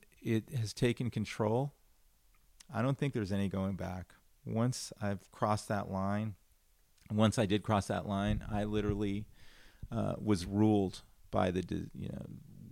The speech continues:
call it the disease, the addiction. I was absolutely ruled by it. It owned me. And I really didn't have any way out.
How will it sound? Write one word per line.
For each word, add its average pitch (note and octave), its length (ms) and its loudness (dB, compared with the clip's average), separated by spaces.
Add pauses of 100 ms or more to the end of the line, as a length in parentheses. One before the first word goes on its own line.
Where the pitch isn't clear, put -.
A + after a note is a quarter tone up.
(120)
call G2 260 2
it F2+ 100 -4
the F#2 120 -2
disease, F#2 640 0
the F2+ 140 -2
addiction. F#2 600 -2
I G#2+ 160 2
was G2 220 2
absolutely G2 600 -2
ruled F2+ 400 0
by F#2 140 -4
it. - 220 -6 (140)
It G#2+ 240 0
owned G2 400 2
me. - 220 -8 (1080)
And G2 180 2
I F#2+ 120 2
really G2+ 340 2
didn't F#2+ 240 2
have F#2 280 0
any F2+ 200 0
way A#1+ 240 -2
out. - 320 -4